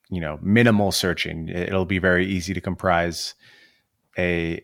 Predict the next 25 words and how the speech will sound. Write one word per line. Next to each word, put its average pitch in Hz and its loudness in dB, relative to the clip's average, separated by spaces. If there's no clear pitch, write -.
effective 95 0
plan 95 0
to 98 -6
learn 110 4
basically 110 2
whatever 101 4
skills 95 0
you 98 -2
want 90 -2
to 95 -6
learn. 80 -6
And 87 0
it's 87 0
just - -4
about 90 4
what 92 0
kind 90 0
of 80 -4
effort 90 2
you're 92 0
willing 92 -2
to 87 -6
put 95 -4
into 92 -2
it. 90 -2